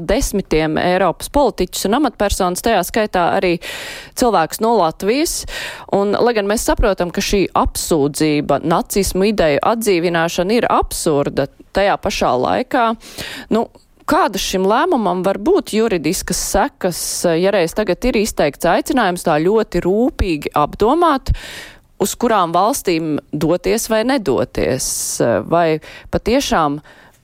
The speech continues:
ar šādu apsūdzību kāds var vērsties pret mūsu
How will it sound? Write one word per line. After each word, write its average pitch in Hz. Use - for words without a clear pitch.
ar 165
šādu 196
apsūdzību 202
kāds 175
var 226
vērsties 160
pret -
mūsu 160